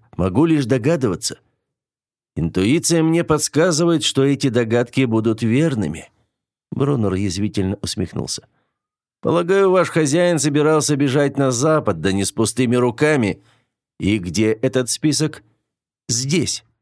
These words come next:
Потанин постучал себя по голове. Этот ход был безошибочен. Если Брунер работал на Гертенберга, то не мог не знать, что для того данные сведения тоже интересны. Именно то, что доктор прописал.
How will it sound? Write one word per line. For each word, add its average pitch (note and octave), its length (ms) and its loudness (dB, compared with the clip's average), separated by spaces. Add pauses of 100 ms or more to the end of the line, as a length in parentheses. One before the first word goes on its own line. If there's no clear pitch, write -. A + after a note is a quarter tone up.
(380)
Потанин D#3 400 0
постучал G#2+ 540 -4
себя E2+ 260 -6
по - 140 -8
голове. E2+ 400 -8 (840)
Этот A2+ 320 0
ход - 280 -2
был G2 200 0
безошибочен. F2 880 -4 (140)
Если F2 380 -2
Брунер D#2+ 460 -2
работал F2 520 -2
на F2 260 0
Гертенберга, D#2 880 -4 (280)
то D3+ 100 0
не B2+ 160 2
мог B2 320 0
не A#2 120 2
знать, B2 280 -2
что - 260 -2
для G2 200 -2
того G#2 340 0
данные G2 600 0
сведения F#2+ 680 -2
тоже - 440 -4
интересны. - 680 -8 (420)
Именно C3+ 380 0
то, A#2 240 -2
что A#2 240 -2
доктор F#2+ 560 -4
прописал. - 540 -10